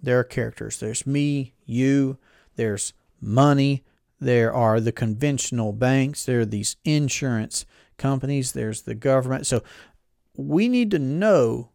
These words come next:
who the characters are in the play. And I've, I further developed that, that analogy by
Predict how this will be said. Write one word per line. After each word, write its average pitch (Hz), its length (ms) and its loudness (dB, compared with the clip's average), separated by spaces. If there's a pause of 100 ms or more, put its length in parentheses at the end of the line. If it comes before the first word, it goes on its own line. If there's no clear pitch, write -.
(400)
who 190 340 0
the 156 160 -4
characters 147 840 -2 (140)
are 113 600 2 (300)
in 139 220 2
the 113 80 -2
play. 113 320 -2
And 110 100 -4
I've, 123 220 -4
I 135 100 -4
further 156 400 4
developed 131 560 2
that, 117 280 -2 (720)
that 123 140 0
analogy 127 600 4
by 107 340 -2